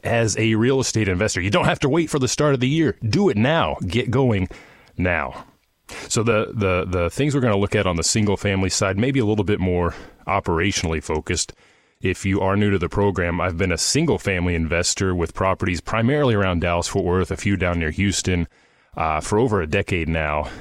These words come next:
And so what I'm gonna talk about, these are things I tend to do at this time of year, and I know that a lot of my,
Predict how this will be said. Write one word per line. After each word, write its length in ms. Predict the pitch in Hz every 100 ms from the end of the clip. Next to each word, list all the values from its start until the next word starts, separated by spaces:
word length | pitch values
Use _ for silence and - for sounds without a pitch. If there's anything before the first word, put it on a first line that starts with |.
| - -
And 320 | 82 78 80
so 160 | -
what 140 | 87 98
I'm 100 | 92
gonna 180 | 90 82
talk 280 | 87 87
about, 240 | 76 85 82
these 180 | 104 95
are 60 |
things 260 | - 95 85
I 100 | 85
tend 220 | - 85
to 60 | 82
do 160 | 82
at 120 | 82 -
this 140 | 82
time 220 | 92 87
of 60 | 85
year, 240 | 85 85
and 100 | 78
I 60 | 80
know 160 | 85
that 100 | 82
a 40 | 80
lot 200 | 80 80
of 80 | 78
my, 300 | 78 76